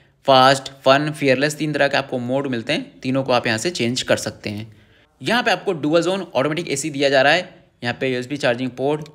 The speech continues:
वायरलेस चार्जिंग पोर्ट, और ये रहा इसका नॉब। भाई कितना प्रीमियम लगता है। इसके अंदर आपको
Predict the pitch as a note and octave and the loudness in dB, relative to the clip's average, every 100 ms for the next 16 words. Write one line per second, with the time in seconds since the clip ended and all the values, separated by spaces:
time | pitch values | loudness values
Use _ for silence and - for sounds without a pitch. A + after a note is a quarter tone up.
0 | - A#2+ B2+ D3+ - - D#3 D#3 D3+ E3 | -2 0 2 2 2 2 0 2 2 2
1 | E3 - _ _ _ _ _ _ _ _ | -2 -16 _ _ _ _ _ _ _ _
2 | _ _ _ _ _ _ _ - C3 B2+ | _ _ _ _ _ _ _ -4 -2 2
3 | G#3 A3+ G3+ G3 A3+ F#3+ C#3 C3+ A2+ A#2 | 4 6 4 4 2 2 4 4 4 0
4 | E3+ E3+ E3+ F#3 F3+ - C#3+ F3 D3+ - | -2 -2 -6 -6 -6 -6 -4 -2 -2 0
5 | D3 D#3+ C#3 - F3 D3+ E3 | 2 2 0 -6 -2 -2 -2